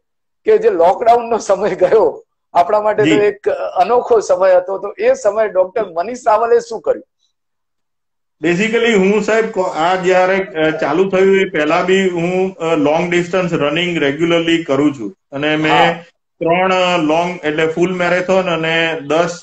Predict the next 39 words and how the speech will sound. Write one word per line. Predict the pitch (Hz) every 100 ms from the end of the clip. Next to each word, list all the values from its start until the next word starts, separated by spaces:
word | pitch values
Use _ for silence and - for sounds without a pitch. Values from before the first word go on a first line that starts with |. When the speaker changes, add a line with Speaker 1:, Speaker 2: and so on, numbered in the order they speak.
| -
Speaker 2:
half | 143 151
marathon | 170 160 160 160 160 160
કરેલી | 156 139 156 160 135
છે. | 135 - _ _ -
Speaker 1:
Oh | 226 208
my |
Speaker 2:
હવે | 156 196
એ | 196 185
Speaker 1:
God. | 202
Speaker 2:
suddenly | 196 185 214 214 220
બંધ | 170 175 190
થઈ | 160 131
ગયું. | 113 - - - -
એટલે | 156 -
હું | 208 208
Speaker 1:
હા. |
Speaker 2:
મારા | 196 190 202
ઘરના | 165 156 160 190
ધાબે | 185 147 131 160 202 170 160 147
રોજ | 156 185 180
એક | 180 180
કલાક | 165 170 170 165 - - _ -
ચાલવાનું | _ _ 165 143 180 185 185
ને | 175
Speaker 1:
હા. | 170
Speaker 2:
દોડવાનું, | 151 147 151 139 104 _ _ _ _ _ 123
આ | 127
Speaker 1:
હા. | 190
Speaker 2:
બે | 185
વસ્તુ | 175 165 - 175 170 - -
regular | 147 151 180 175 165
કરતો | 156 156 185
અને | 170 156 139
હજુ | 139 170
સુધી | 170 160 165
એ | 165
ફોલો | 160 139 139
કરું | 139 127 117
છું. | 98